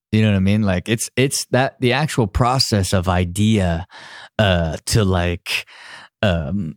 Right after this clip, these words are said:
a rendering to a thing to someone buying it to scale is, like, this extraordinary thing that I, that I love. You know, it ki-,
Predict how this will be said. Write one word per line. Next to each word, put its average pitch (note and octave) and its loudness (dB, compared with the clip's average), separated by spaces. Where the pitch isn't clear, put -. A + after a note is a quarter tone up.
a G#2+ 0
rendering G#2 2
to B2+ 0
a G#2 2
thing A#2+ 0
to G2+ -6
someone B2 0
buying A#2+ 0
it G2+ -4
to G#2+ -4
scale C3 0
is, G#2 -2
like, G2+ -2
this G#2+ -2
extraordinary B2+ 0
thing B2 0
that G#2+ 2
I, G2+ 2
that G#2 0
I G2 2
love. G#2 0
You A#2+ -2
know, D3 -2
it A#2+ -10
ki-, F3 -2